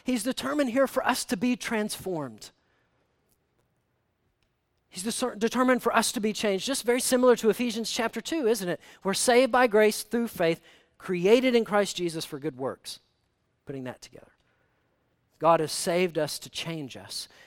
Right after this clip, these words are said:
You know that we're going to be changed because just as we celebrated in particular last Sunday, the same Holy Spirit that raised Jesus Christ from the grave is the same Holy Spirit that lives inside of each and every believer. And so you better believe it, that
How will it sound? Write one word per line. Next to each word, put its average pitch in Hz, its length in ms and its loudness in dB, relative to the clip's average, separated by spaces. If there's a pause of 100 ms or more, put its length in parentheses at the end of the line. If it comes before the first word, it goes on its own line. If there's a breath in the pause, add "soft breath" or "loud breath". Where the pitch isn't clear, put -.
(200 soft breath)
You 151 120 -10
know 196 160 4
that 226 140 4
we're 180 100 -2
going 185 140 2
to 175 40 0
be 165 120 0
changed 233 420 0
because 170 260 -4
just 220 280 -4
as 175 100 -4
we 175 140 0
celebrated 202 560 2
in 175 80 -4
particular 185 480 -2
last 247 280 2
Sunday, 170 320 -4 (260 loud breath)
the 170 100 -4
same 285 380 2
Holy 208 260 6
Spirit 196 380 2
that 180 140 -4
raised 175 360 0
Jesus 262 440 0
Christ 190 320 2
from 196 120 -4
the 170 80 -2
grave 277 400 4
is 175 100 -4
the 185 100 -6
same 330 380 -4
Holy 196 240 0
Spirit 196 380 0 (180 loud breath)
that 196 160 2
lives 208 320 8
inside 202 400 2
of 175 100 0
each 190 220 -4
and 175 80 -6
every 170 220 -2
believer. 147 420 -4 (840 soft breath)
And 151 140 -8
so - 80 -2
you 170 160 2
better 196 200 6
believe 240 360 10
it, 180 160 0
that 185 200 2